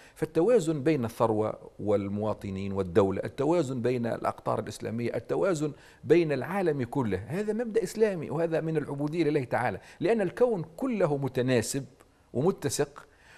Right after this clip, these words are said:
ونحن إذا عملنا على التنسيب والتنسيق بين مختلف أمور تقبل هذا التنسيب والتنسيق، فنحن في عبادة.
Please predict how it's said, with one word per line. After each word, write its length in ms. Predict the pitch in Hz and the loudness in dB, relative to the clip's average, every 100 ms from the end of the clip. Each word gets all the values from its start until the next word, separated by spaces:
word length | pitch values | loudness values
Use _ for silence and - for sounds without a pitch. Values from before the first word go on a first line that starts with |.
| - | -4
ونحن 440 | 131 156 220 - 185 | 6 8 8 2 0
إذا 500 | 156 143 131 - - | 0 2 2 2 -4
عملنا 480 | - 113 175 214 120 | -2 0 2 2 2
على 280 | 120 107 - | 0 -2 -4
التنسيب 800 | - - 127 117 - 208 120 87 | -8 -4 -4 -2 -2 -2 -2 -2
والتنسيق 680 | 123 - 147 - 208 175 - | -2 0 -2 -2 -4 -6 -6
بين 380 | 135 269 180 120 | -10 -8 -6 -6
مختلف 540 | - - 330 202 160 | -6 -6 -4 -4 -2
أمور 280 | 156 180 180 | -4 0 0
تقبل 360 | - - 131 120 | -2 -4 -2 -2
هذا 200 | 123 117 | 0 -2
التنسيب 440 | - 113 113 113 | -4 -6 -4 -4
والتنسيق، 500 | 104 - 107 151 - | -4 -6 -6 -6 -4
فنحن 320 | 135 165 147 | -4 -4 -4
في 140 | 123 - | -6 -6
عبادة. 440 | 104 101 80 85 | 2 2 2 -4